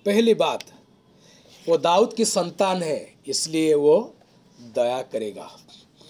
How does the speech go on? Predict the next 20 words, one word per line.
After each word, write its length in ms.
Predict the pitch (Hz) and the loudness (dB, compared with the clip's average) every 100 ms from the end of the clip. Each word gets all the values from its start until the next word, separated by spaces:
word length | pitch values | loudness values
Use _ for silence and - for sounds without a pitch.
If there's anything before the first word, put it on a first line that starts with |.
| - - | -20 -4
वो 100 | 160 | -2
दाऊद 360 | 147 185 226 226 | 0 2 2 0
की 100 | 226 | -2
संतान 480 | 202 180 190 143 | 0 -2 -2 -4
है, 140 | 95 - - - _ | -6 -18 -20 -20 _
क्योंकि 280 | 226 262 269 | 0 4 2
पुकारते 580 | - 208 226 269 294 277 | 2 0 2 0 2 0
पुकारते 440 | 269 - 240 233 | 0 0 0 4
उसके 260 | 214 214 220 | 2 4 0
पीछे 320 | 214 190 208 | 0 0 2
चले। 280 | 190 185 233 | 2 0 0
क्या 220 | - 247 | 0 0
पुकार 360 | 247 226 214 190 | 0 0 2 2
रहे 120 | 175 | 2
हो? 260 | 165 185 254 _ _ - - - - | 2 2 -2 _ _ -20 -20 -20 2
"हे 200 | 180 269 | 4 6
दाऊद 380 | 185 196 233 269 | 4 0 0 2
की 100 | 254 | 0
संतान, 720 | - 196 180 - 156 165 175 | 2 0 0 0 0 0 -2
हम 400 | - - 147 | -10 -6 -6